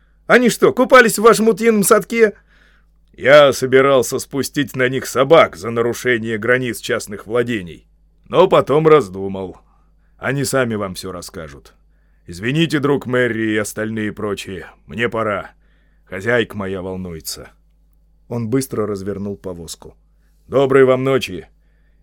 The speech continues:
Денек был не из самых спокойных, но да все хорошо, что хорошо кончается. Правда, не кончилось еще.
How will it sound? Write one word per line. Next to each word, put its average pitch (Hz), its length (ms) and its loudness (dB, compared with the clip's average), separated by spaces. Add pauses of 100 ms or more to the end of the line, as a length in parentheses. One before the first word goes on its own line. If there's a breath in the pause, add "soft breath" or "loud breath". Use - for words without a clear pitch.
Денек 120 360 -4
был 113 320 0
не 113 200 -6
из 110 120 -8
самых 110 340 -2
спокойных, 113 800 -4 (380)
но 123 100 -8
да 113 120 -2
все 104 200 -8
хорошо, 104 520 -4 (180)
что 78 220 -18
хорошо 95 440 -12
кончается. 80 800 -14 (840)
Правда, 117 540 -2 (180)
не 98 140 -8
кончилось 92 640 -8
еще. 67 360 -16